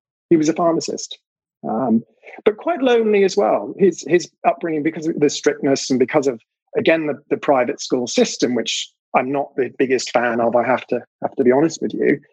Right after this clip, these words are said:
And I've got a, a sort of little story about that in a second, is it suppressed emotions. And that was a characteristic of, of my father, who I love dearly. But I, until he was really in his last year and a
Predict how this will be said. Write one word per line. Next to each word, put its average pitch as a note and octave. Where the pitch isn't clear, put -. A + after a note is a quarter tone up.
And B2+
I've A#2
got B2
a, A#2+
a A#2+
sort -
of -
little B2
story B2
about A#2+
that A#2+
in B2
a A2+
second, -
is C3
it E3+
suppressed -
emotions. F#3
And C3+
that D3+
was D3
a C#3+
characteristic C#3
of, B2
of B2
my A#2+
father, D#3
who C3
I B2
love A#2+
dearly. D#3+
But A#2+
I, B2
until E3+
he C#3+
was B2
really C#3
in B2
his A#2+
last B2
year B2+
and B2
a A#2